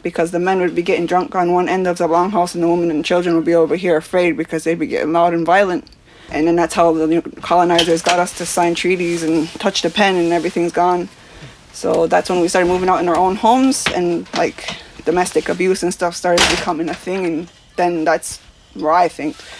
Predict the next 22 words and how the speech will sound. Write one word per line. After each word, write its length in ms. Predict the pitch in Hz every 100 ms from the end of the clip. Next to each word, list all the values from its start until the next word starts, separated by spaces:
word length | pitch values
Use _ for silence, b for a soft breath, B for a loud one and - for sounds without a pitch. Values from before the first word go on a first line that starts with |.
| B
there 100 | 156
became 280 | 156 160 160
a 60 | 165
need 220 | 170 160
for 100 | -
peacekeepers 720 | - 185 - - - 160 151
and 140 | 175 214
stuff, 360 | - 175 - - B B -
was 160 | 170 160
when 100 | 156
alcohol 380 | 170 185 170
came 240 | 160 165 160
in 80 | 151
the 80 |
picture, 320 | 170 160 - 156
'cause 180 | 160
we 120 | 151 156
no 100 | 165
longer 320 | 165 165 165
lived 200 | 170 170 - -
the 80 | 170
Kainalagoa. 680 | 165 170 160 - 170 170